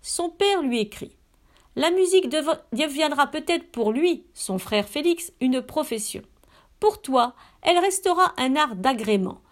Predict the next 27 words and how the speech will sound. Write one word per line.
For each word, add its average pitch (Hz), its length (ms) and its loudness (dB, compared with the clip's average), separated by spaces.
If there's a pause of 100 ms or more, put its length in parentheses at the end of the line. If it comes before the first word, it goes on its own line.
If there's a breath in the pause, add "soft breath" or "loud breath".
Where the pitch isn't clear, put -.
(120 soft breath)
Tu 294 140 -2
ne 302 100 0
saurais 302 500 0
la 196 120 0
considérer 269 760 -2
comme 226 220 0
le 233 100 0
but 214 260 -2
de 208 120 4
ta 208 220 2
vie 208 320 -4
et 220 60 2
de 208 120 2
tes 214 240 -2
aspirations. » 196 800 -4 (720 loud breath)
Il 269 160 0
est 311 80 -2
permis 302 500 0
à 202 80 -2
Félix 254 460 -4
d'avoir 226 420 2
l'ambition 311 680 0
de 208 100 0
faire 208 340 -4
connaître 226 500 -2
son 277 200 -4
talent, 190 440 -2